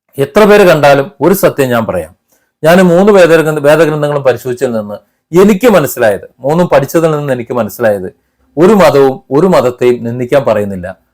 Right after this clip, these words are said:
ഒരു മതവും ഒരു മതത്തെയും ആശ്ലേഷിച്ച് നിങ്ങൾ അവരെ ചേർന്ന് ജീവിച്ചോളാനും പറയുന്നില്ല.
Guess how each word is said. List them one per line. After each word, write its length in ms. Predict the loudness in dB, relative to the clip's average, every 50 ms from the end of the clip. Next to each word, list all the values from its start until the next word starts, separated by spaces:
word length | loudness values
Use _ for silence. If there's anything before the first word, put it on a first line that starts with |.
| _ _ _
ഒരു 200 | -2 0 2 2
മതവും 500 | 2 2 2 2 2 0 0 -2 -4 -4
ഒരു 120 | -2 -2 0
മതത്തെയും 540 | 0 0 0 0 -2 -2 -4 -4 -4 -4 -2
ആശ്ലേഷിച്ച് 520 | -2 -2 -2 0 0 0 0 -2 -4 -6
നിങ്ങൾ 380 | -6 -6 -6 -4 -4 -4 -4 -4 -6
അവരെ 260 | -6 -6 -4 -6 -6
ചേർന്ന് 360 | -6 -6 -4 -4 -4 -6 -8
ജീവിച്ചോളാനും 580 | -8 -8 -8 -6 -4 -2 -2 0 0 -2 -4 -4
പറയുന്നില്ല. 460 | -4 -4 -4 -6 -8 -10 -10 -12 -12